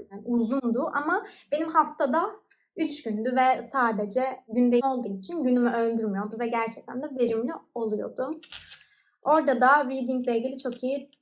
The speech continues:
tipsler, tüyolar aldım. Bence yaz okulu da gerçekten de okulun yararlı şeylerinden biri. Bu şekilde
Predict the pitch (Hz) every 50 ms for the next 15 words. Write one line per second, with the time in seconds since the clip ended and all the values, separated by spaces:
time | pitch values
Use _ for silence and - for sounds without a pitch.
0 | _ _ - - - 240 233 - - - 233 220 220 240 233 233 - - 240 214
1 | 214 214 214 - 226 - - - 226 220 220 220 208 233 240 285 320 339 - 262
2 | 247 269 247 233 226 233 233 240 247 277 285 262 247 233 214 233 233 - 226 214
3 | - - 254 240 233 220 226 226 - 226 202 - 220 214 220 233 226 247 240 -
4 | - 247 233 254 277 285 - - _ - - 240 226 214 220 220 214 220 220 220
5 | 214 226 233 240 240 - - - _ _ _ _ _ - - - 240 233 220 208
6 | 214 214 220 226 226 240 277 294 302 277 240 - 202 190 190 220 208 208 208 233
7 | 302 339 - - - - 427 403 403 - 320 254 240 233 233